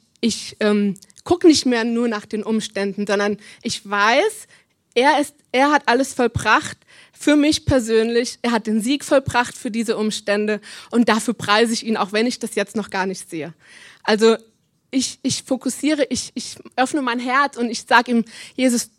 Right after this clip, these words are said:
du bist groß, du bist der Einzige, du bist der Größte, du liebst mich, du hast alles vollbracht. Und ich vertrau dir,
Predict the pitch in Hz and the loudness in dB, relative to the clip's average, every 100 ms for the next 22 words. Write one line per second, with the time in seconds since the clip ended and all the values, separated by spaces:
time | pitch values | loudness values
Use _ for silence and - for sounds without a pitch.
0 | - 294 285 240 - - - 226 208 196 | 0 4 4 2 -2 -8 -2 2 2 0
1 | - - - _ 277 269 262 - 233 214 | -8 -20 -20 _ 2 4 2 0 -4 -2
2 | 233 226 226 208 202 - - - 294 277 | -2 -2 -4 -6 -6 -8 -20 -4 0 0
3 | 262 247 226 - 240 220 - 214 202 - | 0 -2 -4 -2 0 0 -2 -6 -6 -10
4 | - - 294 262 254 - - 233 214 - | -4 6 8 8 4 2 -2 0 -2 0
5 | 294 269 - 233 233 - 226 220 - 202 | 2 2 2 0 0 -2 -2 -2 0 0
6 | 190 - - - - 247 254 214 - 254 | 0 -6 -16 -18 -6 4 6 6 0 -4
7 | - 240 208 - 269 330 359 339 349 | -2 -4 -6 -4 2 6 8 8 6